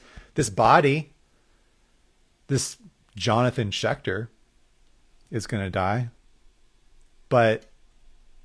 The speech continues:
the essence, the energy is just changing forms. It's changing into something else.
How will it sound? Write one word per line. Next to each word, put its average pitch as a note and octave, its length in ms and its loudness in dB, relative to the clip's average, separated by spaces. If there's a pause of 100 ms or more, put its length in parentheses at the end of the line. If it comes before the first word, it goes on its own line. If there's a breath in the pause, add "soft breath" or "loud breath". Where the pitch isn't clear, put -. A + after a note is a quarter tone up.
(640)
the B2 260 -4
essence, A2 800 -4
the A#2 140 -6
energy A2+ 680 -4 (1040)
is A#2+ 140 0
just - 240 -2
changing A2+ 380 -2
forms. G#2 560 -10 (840)
It's - 120 -12
changing A2+ 380 -2
into G#2+ 140 -2
something G#2 360 -6
else. - 500 -10